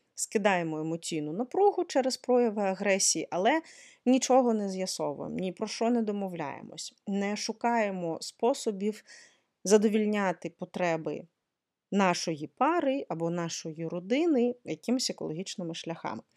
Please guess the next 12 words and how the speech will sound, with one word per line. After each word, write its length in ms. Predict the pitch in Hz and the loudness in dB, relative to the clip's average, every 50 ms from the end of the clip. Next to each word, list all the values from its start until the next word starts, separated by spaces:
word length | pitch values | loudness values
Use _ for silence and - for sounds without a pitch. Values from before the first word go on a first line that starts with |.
| _ _ - - - - - - | _ _ -20 -20 -20 -20 -12 -8
І 80 | 180 | -4
тут 240 | 180 - 349 427 - | 0 2 2 2 4
ясно, 400 | 240 220 240 294 277 - 240 202 | 6 6 6 6 4 2 -2 -2
що, 580 | - - - - - 190 196 196 196 190 180 170 165 - _ - | -4 -4 -6 -4 -2 0 2 4 4 4 2 2 -2 -6 _ -16
м, 160 | 175 170 156 - - - | -16 -16 -14 -14 -10 -6
що 320 | - - - - 220 202 | -6 -4 -2 0 0 2
робити 360 | 185 170 165 147 143 - - | 2 0 -2 -4 -8 -8 -10
з 60 | - - | -12 -12
пасивною 520 | - - - - 151 147 147 147 143 143 | -10 -10 -8 -8 -8 -8 -8 -8 -8 -8
агресією. 480 | 147 151 - - 135 - - - - - | -10 -10 -10 -10 -10 -12 -12 -12 -10 -10
Розвивати 480 | 156 156 170 170 208 311 - - 233 | -8 -6 0 2 4 4 4 2 0
усвідомленість. 920 | 226 226 - - 214 196 196 180 151 147 135 127 117 135 - - - - _ | -2 -2 -2 -4 -4 -2 -2 -2 -2 -4 -6 -10 -12 -14 -16 -18 -20 -20 _